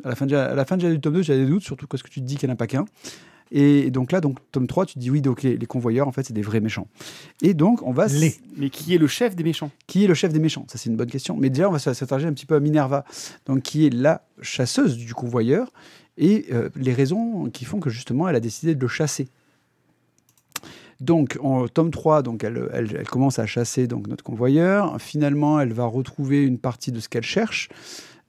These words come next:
Speaker 1: dans, euh, bah, dans le, l'univers, donc, dé-, dessiné par, euh, Dimitri, j'ai plus le prénom, enfin le nom de famille, mais c'est pas grave.
Speaker 2: Armand.
Speaker 1: Armand,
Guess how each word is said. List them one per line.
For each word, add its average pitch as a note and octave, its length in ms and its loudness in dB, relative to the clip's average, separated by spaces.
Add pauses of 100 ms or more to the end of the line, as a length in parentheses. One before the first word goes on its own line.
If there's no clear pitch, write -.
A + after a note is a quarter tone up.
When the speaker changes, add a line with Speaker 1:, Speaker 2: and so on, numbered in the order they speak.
Speaker 1:
dans, C3 480 2
euh, G#2+ 440 -2 (440)
bah, A2 220 -6
dans A#2+ 180 -2
le, B2 180 4
l'univers, C#3 560 2
donc, A#2 180 -4
dé-, A#2+ 140 -2
dessiné B2+ 320 -2
par, B2 240 -2
euh, A#2 120 -2
Dimitri, B2 640 0
j'ai A#2 80 -6
plus A#2 180 -6
le A#2+ 140 -4
prénom, A#2+ 480 -6
enfin - 160 -6
le G#2 60 -2
nom G#2+ 80 -2
de G#2+ 60 -6
famille, A#2 240 -2
mais - 40 -4
c'est - 120 -12
pas A2+ 80 -4
grave. A2+ 160 -8 (240)
Speaker 2:
Armand. C3+ 360 -2 (120)
Speaker 1:
Armand, A#2 360 -2